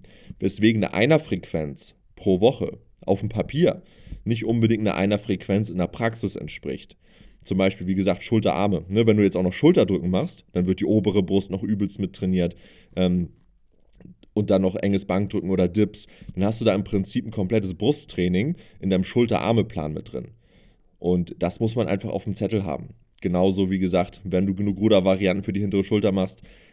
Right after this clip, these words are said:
auch wenn du versuchst, den Trapez rauszunehmen, der wird immer mitarbeiten. Butterfly Reverse, der Trapez arbeitet auch mit. Beim Seitheben arbeitet der Tra-, arbeitet der Trapez mit. Es ist also nie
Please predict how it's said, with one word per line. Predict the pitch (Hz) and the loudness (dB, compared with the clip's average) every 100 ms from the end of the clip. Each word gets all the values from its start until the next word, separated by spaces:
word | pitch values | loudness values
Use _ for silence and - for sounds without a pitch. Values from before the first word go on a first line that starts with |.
| - | -4
auch | - 92 | 0 0
wenn | 95 104 120 | 2 2 2
du | |
versuchst, | 117 117 101 113 | 0 0 0 0
den | 107 | -4
Trapez | - 98 113 104 | -4 -2 -2 0
rauszunehmen, | 98 101 - 101 98 | 0 0 -2 -2 2
der | 90 87 | 0 2
wird | 110 | 2
immer | 98 98 | 2 0
mitarbeiten. | 95 90 87 87 85 87 87 - - - | 0 -2 -2 0 0 -2 -8 -12 -20 -2
Butterfly | 95 98 104 110 98 | 0 2 2 4 4
Reverse, | 101 117 101 92 92 - - | 4 4 6 6 4 0 -4
der | 95 92 | -2 -2
Trapez | 92 90 104 90 | -4 -2 -2 -2
arbeitet | 87 98 95 85 | 0 0 0 0
auch | 80 98 | -2 0
mit. | 95 90 - | -2 -2 0
Beim | 92 | 0
Seitheben | 95 95 113 117 95 | 2 2 2 0 -2
arbeitet | 95 85 95 87 95 | -2 -2 -2 -4 -6
der | 90 | -8
Tra-, | 95 85 - _ - | -6 -8 -10 _ -8
arbeitet | - 90 95 87 | -4 0 0 0
der | 113 | -2
Trapez | 113 95 101 92 - | -2 -4 -2 -2 -2
mit. | 95 - - - - | -4 -4 -12 -20 -12
Es | - | -6
ist | 131 117 | -6 0
also | 107 104 | 0 2
nie | 101 101 110 131 151 | 2 0 0 0 -2